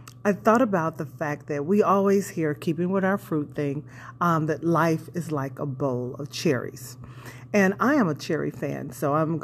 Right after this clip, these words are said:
I'm gonna start off by saying that it's one of my very favorite fruits. But I'll tell you something about cherries that most people don't know. Um, you can actually eat the stem of a cherry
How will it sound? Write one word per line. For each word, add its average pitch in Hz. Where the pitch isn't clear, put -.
I'm 160
gonna 151
start 143
off 135
by 143
saying 135
that 131
it's 147
one 156
of 156
my 139
very 165
favorite 143
fruits. -
But 175
I'll 175
tell 247
you 247
something 190
about 139
cherries 135
that 135
most 156
people 147
don't 139
know. 127
Um, 196
you 269
can 311
actually 180
eat 190
the 180
stem 180
of 170
a 170
cherry 170